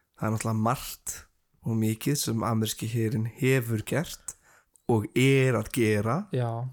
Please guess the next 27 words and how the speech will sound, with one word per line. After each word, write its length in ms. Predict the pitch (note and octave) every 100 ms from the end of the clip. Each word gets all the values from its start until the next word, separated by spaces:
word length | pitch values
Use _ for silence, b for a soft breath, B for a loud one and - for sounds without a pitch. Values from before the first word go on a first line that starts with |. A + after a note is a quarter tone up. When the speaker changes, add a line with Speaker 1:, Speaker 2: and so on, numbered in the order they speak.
| -
Speaker 1:
í 100 | A#2 A2+
heiminum 500 | A#2 A2 A2 A#2 F3 - B B B
sem 300 | - A#2 A2
hefur 320 | A#2+ A#2+ G#2+ G2+
bara 180 | G#2+ A2+
ekki 380 | B2 B2+ - A#2
hjálpað 460 | B2 A2+ - G#2+
neina 380 | G#2+ A2+ G#2+ G#2+
þjóð. 540 | - A2 B2 A#3 - - _
Speaker 2:
Nei, 300 | B2 A#2 A#2+ - - -
þeir 160 | C#3 C3+
voru 240 | D3 D#3
líka 160 | C#3+ C3+
svo 140 | B2+
góðir 240 | D3+ D3 C#3+
með 120 | C#3+
sig 260 | C3 B2+ D3 F#4+
eins 240 | D#3 C3 B2
og 300 | C3+ F3 G4+ _ _ _
sem 260 | - - C3+
ég 60 | C3
sta-, 220 | - D#3
talaði 300 | D#3 D#3 D3+
um 40 | D3+
í 60 |
seinasta 340 | C#3+ F3 C#3 B2+
þætti, 300 | B2+ B2+ C3